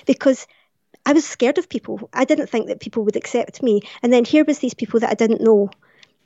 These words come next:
getting in touch with me to say, "Keep going, you can do this." And once that happens, you can't really give up, because other people are then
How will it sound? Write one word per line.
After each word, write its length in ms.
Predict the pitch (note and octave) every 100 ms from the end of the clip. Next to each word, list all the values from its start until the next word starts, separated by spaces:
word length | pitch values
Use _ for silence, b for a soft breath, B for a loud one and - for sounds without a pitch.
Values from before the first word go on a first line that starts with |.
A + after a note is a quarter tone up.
| _
getting 180 | C4 C4
in 60 | B3
touch 280 | - -
with 140 | A#3 -
me 120 | G#3+
to 120 | A3+
say, 200 | - A3
"Keep 260 | - - C4+
going, 420 | A#3 A3 A3 G3+ B B B _
you 140 | B3+
can 160 | - B3
do 160 | G#3+
this." 320 | G#3+ G#3+ - - B B
And 160 | C4 C4
once 240 | D4+ E4
that 160 | D#4+ C#4
happens, 540 | A3+ A3+ G3+ F#3+ - _ _
you 100 | -
can't 300 | - D4+ D#4+
really 200 | F#4 F4+
give 220 | C#4 G3
up, 260 | F3 - - - B B
because 280 | B3+ - C4+ -
other 160 | C#4+
people 540 | C4+ C#4 - C4+ A3 -
are 100 | G#3+
then 440 | G#3+ G#3+ G#3 G#3